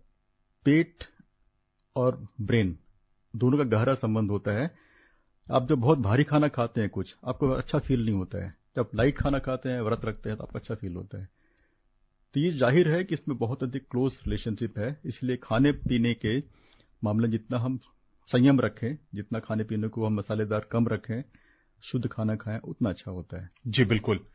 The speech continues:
Speaker 2: इससे पहले कि अगले कॉलर पर हम चलें, थोड़ा श्रोताओं के साथ
Speaker 1: हम्म।
Speaker 2: साझा करते हैं मानसिक स्वास्थ्य की स्थिति भारत में क्या है।
Speaker 1: हम्म।
Speaker 2: तो भारत में मानसिक स्वास्थ्य की स्थिति की बात करें तो यहाँ लगभग आठ प्रतिशत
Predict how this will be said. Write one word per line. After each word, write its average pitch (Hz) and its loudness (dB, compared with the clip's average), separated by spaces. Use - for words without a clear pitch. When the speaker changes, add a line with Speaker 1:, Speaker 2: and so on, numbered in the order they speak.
Speaker 2:
इससे 143 0
पहले 151 8
कि 170 4
अगले 135 6
कॉलर 120 6
पर 131 2
हम 117 4
चलें, 120 2
थोड़ा 131 0
श्रोताओं 120 0
के 127 -2
साथ 123 0
Speaker 1:
हम्म। 101 0
Speaker 2:
साझा 101 0
करते 117 -4
हैं 123 4
मानसिक 107 0
स्वास्थ्य 110 0
की 127 0
स्थिति - -2
भारत 120 -2
में 139 8
क्या 101 2
है। 95 0
Speaker 1:
हम्म। 95 -4
Speaker 2:
तो - 6
भारत 127 6
में 202 4
मानसिक 151 4
स्वास्थ्य 151 4
की 170 4
स्थिति 151 -2
की 160 0
बात 123 4
करें 147 0
तो 151 -2
यहाँ 127 2
लगभग 131 0
आठ 143 2
प्रतिशत 123 -2